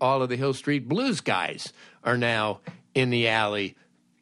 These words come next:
looking at each other like, "What the hell do we do?" And we're going, "Guys, over here, over here, follow us." So that is what it is like to win an Emmy. Uh, y-, you, you're doted on, uh, you know, all these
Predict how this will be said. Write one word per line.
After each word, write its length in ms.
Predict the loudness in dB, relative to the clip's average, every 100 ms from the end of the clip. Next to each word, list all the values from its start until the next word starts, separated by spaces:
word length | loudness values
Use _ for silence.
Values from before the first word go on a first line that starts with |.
| _
looking 420 | 0 2 2 2 0
at 100 | -2
each 240 | -2 -2
other 220 | -2 0
like, 360 | 0 -2 -4 -4
"What 180 | -4 -2
the 100 | -2
hell 200 | -2 -2
do 120 | -2
we 100 | -2
do?" 300 | -2 -2 -2
And 180 | -2 -4
we're 140 | -2
going, 260 | -2 -2 2
"Guys, 480 | 2 2 -2 -2
over 160 | 2 2
here, 340 | 2 0 -4 _ 0
over 120 | 2
here, 280 | 0 -2 -8 _
follow 280 | 0 2 2
us." 400 | 2 -2 -10 -18 _ -20 -20 -20 -20
So 380 | -4 2 2 2 -6 -12
that 380 | -2 2 2 2
is 180 | 0 0
what 240 | 0 2
it 100 | 0
is 160 | -2 2
like 400 | 2 0 -6 -20 -20 _
to 100 | 0
win 160 | 2 2
an 100 | 0
Emmy. 440 | -2 -2 -8 -12 _ _ _
Uh, 300 | -2 0 0
y-, 120 | -2 -6
you, 600 | -6 -6 -2 0 0 -4 -8
you're 220 | -4 -4
doted 560 | -4 -2 0 2 2 0
on, 460 | 0 0 0 -2 -8 -14 -12
uh, 460 | 0 2 2 0 -2
you 480 | -4 -8 -10 -2 0
know, 320 | 2 0 0 4
all 240 | 4 4
these 320 | 2 -2 -4